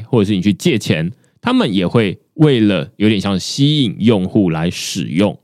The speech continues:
那所以他们就会给一些治理代币，或者是例如说它可能是一些 Polygon 链上，他们可能就会给你这个 Matic 代币；Avalanche 链上，他们就会给你A V A X代币等等的。那这算是一个常见的做法，就是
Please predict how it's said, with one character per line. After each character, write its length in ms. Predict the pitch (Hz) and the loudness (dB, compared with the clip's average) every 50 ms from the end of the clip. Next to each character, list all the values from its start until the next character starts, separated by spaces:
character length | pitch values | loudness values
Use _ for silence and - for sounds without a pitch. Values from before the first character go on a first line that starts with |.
| _ _ _ _ _ | _ _ _ _ _
那 140 | 117 107 98 | -6 -4 -2
所 160 | - 107 90 | -2 -2 -2
以 40 | 85 | -2
他 100 | 92 101 | -2 -2
们 140 | 92 87 | -2 -2
就 80 | 82 95 | 0 0
会 100 | 92 90 | 0 0
给 140 | - - - | -2 -4 -6
一 140 | 50 65 85 | -6 -6 -6
些 260 | - - 85 78 78 | -4 -4 -4 -4 -4
治 180 | - - - 139 | -4 -4 -4 -2
理 120 | 92 80 | -2 -2
代 180 | - 92 80 - | -4 -4 -6 -4
币， 240 | - 95 78 - _ _ _ _ _ _ _ | -4 -6 -6 -8 _ _ _ _ _ _ _
或 340 | - - 226 170 120 101 | 0 2 4 4 4 2
者 320 | - - - 107 71 62 65 | 0 -2 -6 -6 -6 -6 -8
是 400 | - - - - 107 82 67 62 60 | -10 -8 -4 -4 -2 -2 -2 -4 -2
例 100 | 64 98 | 0 0
如 80 | 90 | 0
说 180 | 85 - 80 80 | 0 -2 -2 -4
它 180 | - - 82 78 | -4 -6 -6 -8
可 120 | - - | -8 -8
能 100 | - - | -8 -6
是 80 | - 87 | -6 -4
一 40 | 82 | -4
些 160 | 78 80 78 73 | -4 -4 -4 -6
Polygon 560 | - - 107 104 107 98 82 87 73 58 - - | -4 -4 -2 0 0 0 -2 -4 -6 -8 -6 -4
链 240 | 87 110 113 90 87 | -2 -2 -2 -2 -2
上， 180 | - 90 71 | -4 -6 -4
他 80 | 82 90 | -4 -4
们 120 | 87 87 | -4 -4
可 100 | 85 - | -4 -6
能 80 | 76 71 | -6 -4
就 60 | 82 | -2
会 80 | 85 80 | -2 -2
给 120 | - 69 | -2 -4
你 160 | 76 73 53 | -6 -6 -8
这 120 | - - 82 | -8 -8 -8
个 100 | - 64 | -6 -4
Matic 320 | 85 92 92 - - - - - | -4 -4 -4 -6 -8 -10 -8 -6
代 160 | - 85 - | -6 -6 -6
币； 240 | - - 87 - - _ _ _ _ _ | -6 -6 -8 -8 -8 _ _ _ _ _
Avalanche 520 | - 123 127 131 123 107 85 82 - - 92 | -4 0 2 2 2 2 0 -4 -6 -4 -2
链 200 | 101 104 82 80 | -2 0 -2 -2
上， 180 | - 92 78 76 | -4 -6 -6 -6
他 100 | - 95 | -4 -4
们 140 | 80 78 78 | -4 -2 0
就 60 | 82 | -2
会 80 | 82 | -2
给 160 | 76 - 73 71 | -2 -4 -6 -6
你 200 | 64 52 - - _ - | -8 -10 -12 -14 _ -4
A 120 | 107 107 | -2 0
V 160 | 92 101 101 95 | 2 2 2 2
A 80 | 95 95 92 85 76 | 0 0 -2 -4 -6
X 140 | - - - | -8 -8 -6
代 160 | 92 80 73 | -4 -4 -4
币 220 | - - 92 - - _ _ | -4 -4 -4 -6 -6 _ _
等 220 | - 85 90 107 113 | -4 -2 0 0 0
等 200 | 110 92 64 65 | 0 -2 -4 -6
的。 160 | - - - - | -10 -12 -8 -6
那 100 | 113 110 | -4 -4
这 160 | - - 113 | -2 0 0
算 220 | 95 - 127 107 95 | 0 0 -2 -2 -2
是 160 | - - 98 | -2 -4 -2
一 100 | 76 85 | -2 -2
个 220 | 82 - 101 - - - | -2 -2 -4 -4 -6 -8
常 280 | - - 92 82 92 | -8 -8 -6 -6 -4
见 140 | 98 117 101 | -4 -2 -2
的 80 | 85 80 | -2 -2
做 160 | - 87 78 | -2 -2 -2
法， 140 | 71 69 73 | -4 -6 -6
就 100 | 87 85 | -6 -6
是 240 | - - 71 - | -4 -4 -6 -6